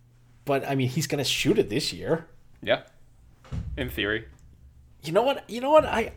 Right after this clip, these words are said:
Speaker 1: I want Ben to get that shot just so people shut up.
Speaker 2: <laughs> Me too.
Speaker 1: So I'm gonna say over for Ben.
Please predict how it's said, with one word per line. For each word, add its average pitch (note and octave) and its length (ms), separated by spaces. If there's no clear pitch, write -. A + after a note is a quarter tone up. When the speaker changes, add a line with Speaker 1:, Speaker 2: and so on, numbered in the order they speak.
Speaker 1:
I G3 100
want G3+ 440
Ben F3+ 200
to E3 100
get F3 200
that D#3+ 180
shot F3 340
just C#3+ 200
so D3 140
people C3+ 340
shut C3+ 260
up. - 280
Speaker 2:
<laughs> F3+ 460
Me D3 200
too. - 120
Speaker 1:
So D#3 120
I'm F3+ 100
gonna F#3+ 120
say E3 180
over D3 260
for B2+ 160
Ben. G2 320